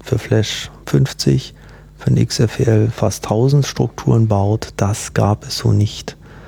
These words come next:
Und das ist ein großer Aufwand und wir haben sehr viele, sehr viel Arbeit dort reingesteckt und dann vor allem nachher auch Arbeit reingesteckt in den Transfer der Technologie. Das ist ein Punkt, worüber wir nicht gesprochen haben und wir haben uns auch noch nicht darüber unterhalten, wie die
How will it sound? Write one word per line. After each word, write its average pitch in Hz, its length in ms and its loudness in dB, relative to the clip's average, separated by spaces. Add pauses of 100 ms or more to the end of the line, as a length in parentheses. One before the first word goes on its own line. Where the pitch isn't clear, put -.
(200)
Und 113 140 -2
das 104 120 2
ist 117 160 -4
ein 104 300 2
großer 113 480 0
Aufwand 117 400 2
und 113 80 0
wir 104 140 2
haben 101 180 4
sehr 104 340 4
viele, 120 680 4 (120)
sehr 117 200 -2
viel 123 120 -2
Arbeit 113 380 2
dort 104 180 2
reingesteckt 104 720 0 (480)
und 117 200 0
dann 104 120 2
vor 110 220 -2
allem 104 160 4
nachher 104 400 2
auch 110 140 0
Arbeit 104 360 2
reingesteckt 107 540 -2
in 107 200 4
den 101 280 2
Transfer 110 560 0
der 113 140 0
Technologie. 107 680 0 (1080)
Das 117 180 -2
ist 127 100 -2
ein 117 160 4
Punkt, 131 300 -2
worüber 117 320 2
wir 110 80 2
nicht 110 160 0
gesprochen 135 440 0
haben 127 200 4
und 113 120 0
wir 107 120 2
haben 113 120 2
uns 117 160 0
auch 113 340 -2
noch 107 220 2
nicht 110 460 0
darüber 113 240 2
unterhalten, 110 680 0
wie 104 100 -2
die 104 320 -2